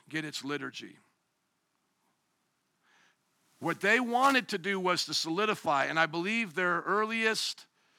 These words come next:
liturgy comes from the seven hundreds. If you can't find it by that, I'll have to probably look around a little bit. I don't want you guys to get too distracted.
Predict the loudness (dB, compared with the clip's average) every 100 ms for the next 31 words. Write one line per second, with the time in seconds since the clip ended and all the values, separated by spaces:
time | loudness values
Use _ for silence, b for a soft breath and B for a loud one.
0 | _ _ _ -6 2 2 2 0 -2 -4
1 | 0 0 0 -4 -4 -2 0 2 2 0
2 | 0 0 0 -2 -10 -10 -10 -12 _ _
3 | _ _ _ _ _ _ _ _ _ _
4 | _ _ _ _ -20 -12 -6 0 0 2
5 | 4 4 2 2 2 2 2 2 2 2
6 | 0 -2 -4 -4 -2 -2 -4 -8 -8 -4
7 | -2 -2 -6 -10 -10 -6 -4 -4 -6 -2
8 | -4 -4 -8 -6 -6 -4 -2 2 2 -2
9 | -12